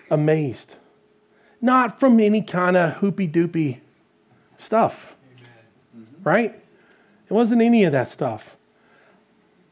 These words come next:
Speaker 1: The love and concern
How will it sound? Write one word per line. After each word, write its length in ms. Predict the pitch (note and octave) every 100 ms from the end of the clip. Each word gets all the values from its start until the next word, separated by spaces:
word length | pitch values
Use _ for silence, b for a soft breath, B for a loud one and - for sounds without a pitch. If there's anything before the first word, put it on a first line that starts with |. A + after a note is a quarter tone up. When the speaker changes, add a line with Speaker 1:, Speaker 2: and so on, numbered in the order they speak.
| _ _ _ _ _ _ _
Speaker 1:
The 220 | D#3 E3
love 680 | D3 C#3 F3+ A3+ B3 A#3 F#3+ G3+
and 240 | G3 F#3
concern 920 | F3+ E3 - - G3 D3+ A#2+ A#2 A#2